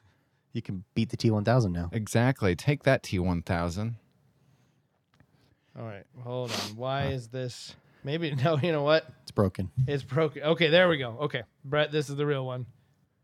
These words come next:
Speaker 3: I have to hit stop with this. Okay, never mind. Your strength is the same.
Speaker 2: Okay.
Speaker 3: Okay.
Speaker 2: That's, that's a bummer. I was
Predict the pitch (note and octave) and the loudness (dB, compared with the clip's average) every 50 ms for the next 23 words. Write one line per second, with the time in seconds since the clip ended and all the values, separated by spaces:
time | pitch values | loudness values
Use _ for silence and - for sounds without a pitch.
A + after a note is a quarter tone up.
0 | _ _ _ _ _ _ _ _ - F#3 G#3 A3+ - G3+ F3 D3+ B2+ - - - | _ _ _ _ _ _ _ _ -4 -2 -2 -2 0 0 0 0 0 -4 -10 -10
1 | - - A#2+ A#2+ B2 B2+ - B2+ - C3 B2+ - - D3+ E3+ E3 E3 C#3+ B2+ - | -8 -6 -4 -4 -4 -4 -6 -8 -6 -6 -8 -6 0 0 2 2 2 2 0 -2
2 | - - D3+ D3+ C#3+ C3+ C3 B2 - _ - - - - - - _ - D3+ C#3+ | -2 0 2 2 2 2 0 -2 -4 _ -16 -20 -20 -20 -20 -18 _ 0 0 0
3 | - - G3+ A3 B3 G#3+ - - E3+ D#3+ C#3+ C#3+ C#3 - - B2+ B2+ D3 F#3 G#3 | 2 4 2 4 2 0 0 0 -2 -2 -2 -4 -4 -4 -4 -2 0 0 -2 -2
4 | - _ _ _ - - G#2+ A2+ C3+ D3+ D3 - _ _ _ _ _ _ _ _ | -4 _ _ _ -2 0 2 4 4 2 0 -6 _ _ _ _ _ _ _ _
5 | _ _ _ _ _ _ _ - - - B3 - F3+ A3+ A3 - - - - C#3+ | _ _ _ _ _ _ _ -10 -4 -2 -2 0 0 0 -2 0 2 2 2 2
6 | - - D#2+ E2 G2+ A#3 C3+ C#3+ C#3 B2+ B2 B2+ - - | 2 0 0 2 2 4 4 4 2 2 0 -2 -4 -8